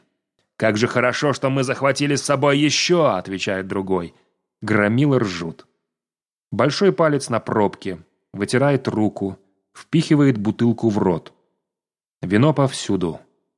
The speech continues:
Глаза Джимми вылезают из орбит. Руки сжимаются, он не может дышать. Вино льется из носа, в волосы, на кровать, на руки, которые крепко его держат.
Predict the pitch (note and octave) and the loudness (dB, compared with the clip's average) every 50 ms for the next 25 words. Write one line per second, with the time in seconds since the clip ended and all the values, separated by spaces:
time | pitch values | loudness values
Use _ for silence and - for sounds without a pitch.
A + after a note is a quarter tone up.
0 | _ _ _ _ _ _ _ _ _ _ - G2 G2 G#2 A#2 A#2 G#2+ C3 C3 A#2+ | _ _ _ _ _ _ _ _ _ _ -4 0 2 2 2 2 2 2 0 0
1 | A2+ G#2 A#2+ D3+ D3 C3+ C3+ B2+ A2+ B2 A#2 A#2+ A#2 A2 B2 B2 B2 A#2+ A#2+ - | -2 0 0 2 2 2 2 2 2 2 2 2 2 2 2 2 2 0 0 -2
2 | A#2+ G2+ G#2 A2 A2 A2 G#2 F#2+ F2+ E2+ - - - _ _ _ _ _ _ _ | -2 -2 0 -2 -2 -2 -2 -4 -6 -6 -8 -14 -20 _ _ _ _ _ _ _
3 | _ - A#2 C3+ C#3+ C3 - A#2+ G#2+ F#2+ F#2 G2 G#2 A2 A#2 C3 C3+ C3 B2+ B2+ | _ -2 0 2 2 4 4 2 2 2 0 0 0 2 4 4 4 4 2 2
4 | B2 - - - A2+ G#2+ - - - C#3 C#3 B2+ B2+ B2+ B2 B2 B2 A#2 A2 A#2 | 0 -4 -4 -4 -4 -4 -4 -4 -2 0 2 2 4 4 4 4 4 2 2 0
5 | G#2+ G#2 G#2 G#2 - - G2 E2+ D2+ - - - - _ _ _ _ _ _ _ | 0 0 0 0 0 0 0 -2 -2 -6 -10 -18 -20 _ _ _ _ _ _ _
6 | _ _ _ _ _ _ - F#2+ A2+ B2+ C#3+ D3 C#3+ C3+ C3+ C#3 C3+ C3+ - C3 | _ _ _ _ _ _ -2 2 2 4 4 4 4 4 4 2 2 0 0 0
7 | A#2 A2 G#2 G2+ A2 A2+ A#2+ C3 B2 - - - A#2+ A2+ G2+ F#2 F2+ F2 F2 F#2 | 0 0 0 0 0 2 2 2 2 0 -2 -2 -2 -2 -2 -2 -4 -4 -2 2
8 | A2 A#2+ B2 A#2+ A#2 - - - A2+ A2 G#2 F#2 - _ - F#2+ G2 G2 - - | 2 4 4 2 0 -2 -4 -6 -6 -6 -6 -8 -12 _ -8 -8 -8 -8 -4 -2
9 | G2+ G2 F#2+ F#2+ G#2+ G#2+ G2+ - - - - - _ G#2 F#2+ G2 G2 G#2 G#2+ G#2 | -2 0 2 2 2 0 0 -2 -8 -14 -18 -16 _ -6 -2 0 0 0 0 0
10 | G#2 F#2+ - - G#2 G2 - _ _ _ _ _ _ _ _ _ - - - - | -2 -4 -6 -8 -10 -10 -10 _ _ _ _ _ _ _ _ _ -10 -6 -2 0
11 | G2 F#2 F2+ F2 - - - G2+ A2+ C3+ C3+ - - B2+ A2 G2 F2 F#2 F#2+ F2+ | 0 0 0 -2 -2 -2 0 0 0 0 -2 -2 -2 -2 0 0 -2 -2 -4 -4
12 | F2+ F#2 F#2 E2+ E2 D#2+ - F2 - - - | -2 -2 -4 -4 -2 -4 -8 -10 -12 -14 -20